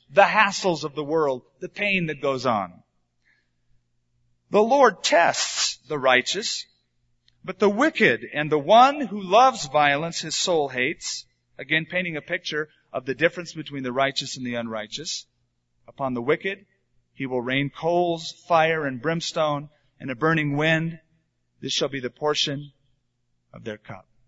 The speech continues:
Notice the great dividing line between the righteous and the unrighteous.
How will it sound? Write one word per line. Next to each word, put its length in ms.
Notice 380
the 100
great 300
dividing 460
line 400
between 340
the 100
righteous 520
and 140
the 100
unrighteous. 800